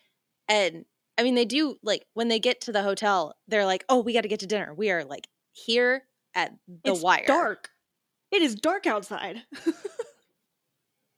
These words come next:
Speaker 2: I, this trip
Speaker 1: It
Speaker 2: baffles me.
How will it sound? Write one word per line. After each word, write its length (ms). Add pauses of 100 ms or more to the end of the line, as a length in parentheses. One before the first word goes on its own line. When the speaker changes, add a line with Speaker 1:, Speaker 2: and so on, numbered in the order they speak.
(1400)
Speaker 2:
I, 160
this 260
trip 260
Speaker 1:
It 80
Speaker 2:
baffles 540
me. 540